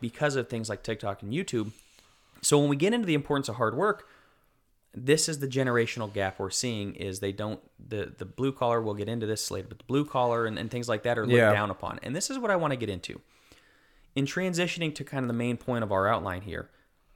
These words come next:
Speaker 1: as I mentioned, a lot of people, a lot of young guys think work is for suckers. Work is for those that, you know, if you're gonna work hard, well, that just shows that you're not doing it right. I'd rather work sm-, or work smart than work hard. And by working
Speaker 2: Kinda
Speaker 1: smart,
Speaker 2: like,
Speaker 1: that means
Speaker 2: let, let me find a shortcut.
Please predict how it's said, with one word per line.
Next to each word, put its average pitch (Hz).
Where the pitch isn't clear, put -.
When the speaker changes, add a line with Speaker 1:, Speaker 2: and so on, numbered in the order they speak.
Speaker 1:
as 113
I 147
mentioned, 143
a -
lot 113
of 170
people, 160
a -
lot 120
of 120
young 180
guys 139
think 123
work 110
is 113
for -
suckers. -
Work 127
is 151
for 139
those 123
that, 110
you 117
know, 110
if -
you're 147
gonna 165
work 123
hard, 113
well, 139
that 143
just 127
shows 117
that 104
you're 110
not 101
doing 98
it -
right. 104
I'd 113
rather 147
work 165
sm-, -
or 139
work 147
smart 180
than 143
work 139
hard. 98
And 98
by 117
working 131
Speaker 2:
Kinda 160
Speaker 1:
smart, 143
Speaker 2:
like, 127
Speaker 1:
that -
means 135
Speaker 2:
let, 127
let 127
me 135
find 117
a 90
shortcut. -